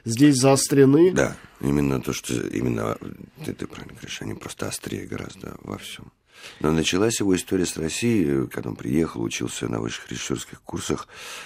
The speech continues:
Speaker 2: с, э, документального фильма. Они придумали, не знаешь ты об этом? Они придумали странную, прекрасную на самом деле идею. Э, называется это «Кинопоезд». И, м,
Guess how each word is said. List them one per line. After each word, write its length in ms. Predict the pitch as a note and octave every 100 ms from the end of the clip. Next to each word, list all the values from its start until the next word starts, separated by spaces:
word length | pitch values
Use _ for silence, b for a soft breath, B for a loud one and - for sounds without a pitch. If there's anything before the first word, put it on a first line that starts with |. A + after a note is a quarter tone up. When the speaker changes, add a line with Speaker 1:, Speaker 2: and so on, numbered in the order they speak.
| B
Speaker 2:
с, 220 | - -
э, 400 | D#2 D2 D2 C#2+ -
документального 760 | - C#2+ D2 E2+ E2 F#2+ G2 G#2+
фильма. 500 | A2 - F#2 B1+ A#1
Они 140 | A#1+ B1+
придумали, 640 | - E2 E2+ D#2+ D2+ D2 _ -
не 120 | D2+
знаешь 240 | D2+ C3+ C#3
ты 140 | - A1 -
об 120 | - -
этом? 240 | - - - B B B
Они 220 | - G2
придумали 760 | B2 F#2+ G2 A#2+ A2+ G#2 F#2 D#2+ _ -
странную, 640 | - - G#2 B2+ G#2+ D2+
прекрасную 600 | - F2 - A#2 - D2 D2
на 80 |
самом 360 | C#2+ D2+ C#2 C2+
деле 280 | C2+ B1+ C2
идею. 380 | D#2 A#2+ G1+ - b b
Э, 320 | - B1+ A#1+ G#1+
называется 540 | B1+ C2+ F2 F#2+ -
это 160 | - C2
«Кинопоезд». 800 | C2 B1 - - C#3 - - _ _ _ -
И, 640 | C2 B1+ B1+ A#1+ A#1 A1+ - - - - -
м, 540 | - - - -